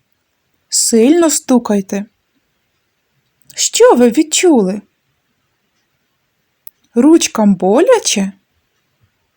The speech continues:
А чому? Так, тому що стіл жорсткий, твердий. Давайте спробуємо стати такими ж твердими, як стіл.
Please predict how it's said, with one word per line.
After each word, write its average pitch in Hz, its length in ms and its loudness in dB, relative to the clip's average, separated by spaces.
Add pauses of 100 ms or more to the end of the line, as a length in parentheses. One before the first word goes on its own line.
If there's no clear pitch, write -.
(560)
А 453 160 0
чому? 247 720 2 (2000)
Так, 349 540 -2 (300)
тому 240 380 4
що 247 240 0
стіл 320 460 0 (240)
жорсткий, 240 1080 -2 (200)
твердий. 240 1000 0 (460)
Давайте 247 440 0
спробуємо 254 680 2
стати 262 320 -4
такими 262 460 0
ж - 140 -4
твердими, 247 540 0
як 294 220 0
стіл. 190 520 -4